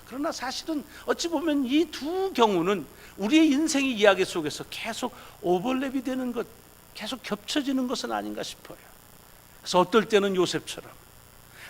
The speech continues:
하나님의 축복 가운데서 하나님에 대한 고백을 하기도 하고, 또 어떨 때는 이 가나안 여인처럼 어려운 가운데서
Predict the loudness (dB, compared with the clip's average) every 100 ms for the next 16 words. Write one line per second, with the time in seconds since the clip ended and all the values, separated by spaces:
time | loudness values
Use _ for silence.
0 | -2 0 6 6 8 6 6 0 -6 -2
1 | -2 2 2 2 0 -2 -4 -6 -12 -14
2 | -8 -4 -2 -2 -2 -4 0 -2 0 -2
3 | 0 0 -2 -6 -8 -10 -12 -16 -20 -20
4 | -20 -16 2 4 4 2 4 4 4 2
5 | 0 0 -6 0 8 8 8 6 4 2
6 | -4 -6 -10 -18 -20 -20 -20 -8 6 10
7 | 12 10 10 8 8 6 4 2 0